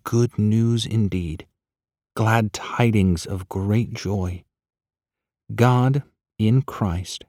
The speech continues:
has forgiven you, Ephesians chapter four, verse thirty-two. And if you want to be saved, you only need to accept his gracious gift. The first no distinction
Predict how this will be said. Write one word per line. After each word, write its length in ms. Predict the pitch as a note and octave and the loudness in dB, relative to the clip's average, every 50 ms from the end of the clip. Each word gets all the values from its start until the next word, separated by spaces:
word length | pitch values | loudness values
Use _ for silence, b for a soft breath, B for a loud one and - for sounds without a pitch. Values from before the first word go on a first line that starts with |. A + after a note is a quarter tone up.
| _ | _
has 220 | - - G#2+ G2 - | -4 -4 -4 -2 -4
forgiven 580 | - - A#2 G#2 G2+ A2+ C#3 C#3 A#2 F2 E2 | -4 -4 -4 -2 -2 -2 -2 0 0 -2 -2
you, 220 | D#2 C#2+ E2 F#2+ - _ _ _ _ _ _ _ _ _ - | -2 -4 -8 -10 -12 _ _ _ _ _ _ _ _ _ -8
Ephesians 540 | F#2 F2 - G2+ G2+ F#2+ - A2+ A2 G#2+ | -6 -2 0 0 0 0 2 2 0 0
chapter 360 | - - - G#2+ G2 - - G2+ | 0 -2 -2 -2 -2 -2 -6 -6
four, 280 | - - A#2 A#2 A2 | -2 0 0 0 0
verse 260 | G2 G2 G2 F#2+ - | 0 -2 -4 -4 -4
thirty-two. 640 | - - F#2+ F#2 F#2 F2 - - A2 G#2+ G2 F#2+ F#2+ - _ _ _ _ _ _ _ _ _ _ _ _ _ _ _ _ - | -4 -4 -2 -2 -2 -4 -6 -4 -4 -4 -4 -4 -8 -12 _ _ _ _ _ _ _ _ _ _ _ _ _ _ _ _ 0
And 140 | - G#2 G#2 | 2 2 4
if 80 | G2+ | 4
you 120 | A2 A2+ A2 | 4 4 4
want 200 | A2+ C3 D3 - | 4 4 4 2
to 60 | C#3+ | 2
be 120 | D3 D3+ | 0 0
saved, 540 | C#3+ - - G2 E2 D2+ E2+ G2 - - - _ _ _ _ _ _ _ _ | 0 -2 -4 -4 -4 -6 -6 -10 -14 -16 -20 _ _ _ _ _ _ _ _
you 240 | - G2+ F#2+ F2+ - - | -2 0 0 0 0 2
only 360 | A#2 A2+ A#2+ B2+ C3 C3 C3+ C3 | 2 4 4 4 4 4 4 2
need 260 | B2+ A#2 A2+ A#2 - | 2 0 -2 -2 -2
to 160 | - A2 A2 | -2 -2 -2
accept 420 | G#2+ - - - G2 F#2 F2+ - | -2 -4 -4 -2 -2 -2 -4 -4
his 180 | - - F#2 - | -6 -8 -6 -6
gracious 480 | - - F#2+ F2 E2+ - - F#2 - - | -4 -4 -2 -2 -2 -4 -6 -8 -8 -8
gift. 320 | - E2+ F2 - - - - _ _ _ _ _ _ _ _ _ _ _ _ _ _ _ _ _ _ _ | -8 -8 -8 -10 -12 -18 -20 _ _ _ _ _ _ _ _ _ _ _ _ _ _ _ _ _ _ _
The 180 | - G2+ A#2+ B2+ | -2 2 2 2
first 540 | - - - D#3+ F3+ F#3 - - - - - - | 2 2 0 2 2 2 0 -4 -10 -12 -4 -2
no 240 | F#2+ F#2 F2+ E2+ | 0 2 2 0
distinction 760 | E2 - E2+ - - E2+ E2 D#2+ - - F#2+ F#2+ F#2+ G#2 A2 | -2 -4 -8 -8 -6 -4 -4 -6 -6 -4 -4 -4 -4 -4 -6